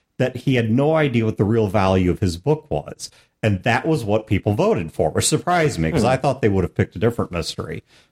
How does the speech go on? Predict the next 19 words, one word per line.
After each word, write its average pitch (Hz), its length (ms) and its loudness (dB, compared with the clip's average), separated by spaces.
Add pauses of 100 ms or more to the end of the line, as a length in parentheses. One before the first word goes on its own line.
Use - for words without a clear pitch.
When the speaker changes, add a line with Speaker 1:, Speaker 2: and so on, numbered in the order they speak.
Speaker 1:
One 107 320 4
p-, 151 160 -4
in 104 160 2
particular, 85 460 0
I 95 80 4
thought 98 220 0
they 87 100 2
would 85 160 2
have - 160 -6
picked - 340 0 (160)
knowing 90 360 4
who 82 260 -2
somebody 85 340 -2
called 80 220 -2
the 80 80 -4
Rat 87 340 0
Man 76 380 -8 (320)
really 95 340 4
is. 85 380 -2